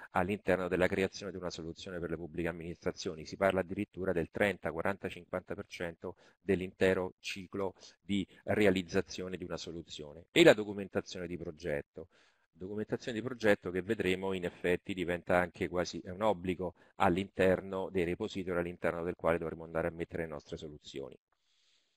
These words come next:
Ehm, l-,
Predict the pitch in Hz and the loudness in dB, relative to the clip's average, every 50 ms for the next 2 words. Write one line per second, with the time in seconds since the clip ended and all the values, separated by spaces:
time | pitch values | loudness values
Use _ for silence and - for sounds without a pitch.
0 | _ _ - - 104 101 101 101 98 95 95 95 95 92 92 90 90 90 87 85 | _ _ 0 4 6 8 10 10 10 10 10 10 10 10 10 8 6 2 -6 -12
1 | 85 82 80 78 76 76 73 _ _ _ _ _ _ _ _ _ _ _ - 123 | -14 -16 -18 -20 -20 _ _ _ _ _ _ _ _ _ _ _ _ _ -6 -4
2 | 123 117 117 113 107 | -4 -2 -4 -4 -8